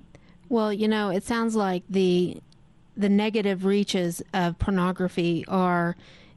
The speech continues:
deep and wide because it not only affects the human person, because, um, we're warned in the New Testament that sexual sin is different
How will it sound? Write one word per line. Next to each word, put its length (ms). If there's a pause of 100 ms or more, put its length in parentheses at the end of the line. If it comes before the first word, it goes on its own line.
(140)
deep 440
and 200
wide 600
because 460
it 120
not 180
only 260
affects 380
the 100
human 340
person, 580
because, 440 (580)
um, 580
we're 220
warned 380
in 120
the 80
New 180
Testament 580
that 140
sexual 480
sin 480
is 220
different 680